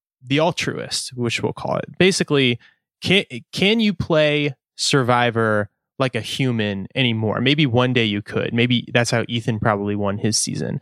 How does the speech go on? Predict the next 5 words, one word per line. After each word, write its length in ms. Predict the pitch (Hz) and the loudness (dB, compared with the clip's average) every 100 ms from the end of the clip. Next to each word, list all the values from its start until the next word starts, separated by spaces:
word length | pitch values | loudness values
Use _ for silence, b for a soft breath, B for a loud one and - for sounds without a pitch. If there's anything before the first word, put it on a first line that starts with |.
| B B 151 B | B B -12 B
But, 220 | 127 120 117 | 2 4 4
uh, 360 | 113 107 107 - _ | 2 2 0 -4 _
you 140 | 143 | -4
know, 280 | 123 110 101 - 123 - | 0 0 -2 -6 -10 -10
it's, 300 | - 139 - | -8 -6 -6